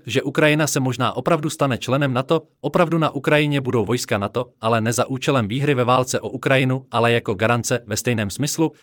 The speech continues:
jako je garancí americká posádka pro Jižní Koreu, že Severní Korea nebude postupovat dále na jih. Tu samou garanci může pro Ukrajinu mít nato, že symbolická přítomnost vojsk nato zajistí,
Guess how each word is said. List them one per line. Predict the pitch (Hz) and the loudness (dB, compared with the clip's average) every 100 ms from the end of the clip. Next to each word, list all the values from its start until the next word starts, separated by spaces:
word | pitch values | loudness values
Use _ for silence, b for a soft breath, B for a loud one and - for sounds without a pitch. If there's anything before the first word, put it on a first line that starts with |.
| b | b
jako | 110 - | -6 0
je | 117 101 | 0 2
garancí | 110 120 110 117 | 2 0 0 -6
americká | - 123 143 - 113 | -2 0 0 0 -2
posádka | - 127 156 143 131 | 0 0 0 2 -2
pro | 120 | 0
Jižní | 120 110 110 | 0 0 -2
Koreu, | 120 131 156 | 0 2 2
že | 135 123 | 0 -2
Severní | - 139 131 113 | 0 0 0 0
Korea | 127 135 123 | 2 2 2
nebude | 135 160 139 | 0 0 0
postupovat | - - 156 151 143 101 | 0 -6 -2 0 0 2
dále | 110 123 | 2 2
na | 120 | 2
jih. | 120 95 - _ _ _ _ _ _ _ _ _ _ _ - | 0 -2 -8 _ _ _ _ _ _ _ _ _ _ _ -10
Tu | |
samou | 127 165 165 | 0 2 2
garanci | 156 165 165 - 165 | 4 4 4 2 2
může | 151 143 | 2 0
pro | 143 127 | 0 -2
Ukrajinu | 135 139 139 135 | 0 2 4 2
mít | 123 87 | -2 -2
nato, | 101 135 135 b | -4 -2 -4 b
že | 131 | -4
symbolická | 123 175 165 170 - 143 | 0 2 2 2 2 0
přítomnost | - 170 185 180 165 - | 0 -2 0 0 0 -2
vojsk | 147 - | -4 -2
nato | 139 131 | -4 -4
zajistí, | 104 113 123 - 160 | 0 0 0 -4 -8